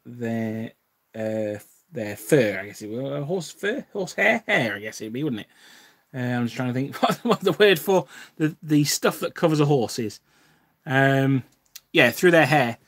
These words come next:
they get their, their sweat glistens through that, so they get very, uh, very shiny through that. So I think it has that effect really nicely.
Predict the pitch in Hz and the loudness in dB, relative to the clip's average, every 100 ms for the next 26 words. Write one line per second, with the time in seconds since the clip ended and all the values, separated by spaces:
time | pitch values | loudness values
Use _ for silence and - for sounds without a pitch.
0 | _ _ - 127 143 135 135 127 123 131 | _ _ -10 -4 -4 -2 0 0 0 -2
1 | 127 - - 160 - - 143 - 135 123 | -2 0 -2 -2 -4 -4 -6 -2 -2 -2
2 | - - 127 120 120 - - - 107 107 | -4 -8 -4 0 0 -2 -8 -10 -8 -8
3 | 107 - 123 120 117 110 107 104 107 110 | -8 -8 -6 -4 -2 -2 -4 -6 -6 -4
4 | - 120 113 107 101 - 101 82 - 147 | -2 -2 -2 -4 -6 -10 -10 -10 -4 -2
5 | 139 - - - - 165 175 170 151 143 | -2 -4 -18 -20 0 4 4 4 2 0
6 | - - _ 135 127 123 113 - 143 - | -8 -18 _ -6 -4 -4 -8 -14 -18 -8
7 | 131 127 120 113 107 - 92 | -2 0 2 0 -2 -8 -12